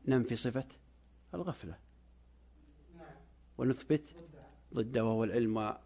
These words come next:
والمراقبة، وأن الله عز وجل لا يخفى عليه شيء.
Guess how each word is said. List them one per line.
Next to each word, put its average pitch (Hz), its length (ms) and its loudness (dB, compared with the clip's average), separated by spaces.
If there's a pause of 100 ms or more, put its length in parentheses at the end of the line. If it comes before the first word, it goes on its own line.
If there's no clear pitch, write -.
(100)
والمراقبة، 110 580 -2
وأن 113 220 -2
الله 113 180 0
عز 107 200 -2
وجل 110 260 0
لا 113 80 6
يخفى 110 260 0
عليه 113 480 4 (500)
شيء. 107 480 2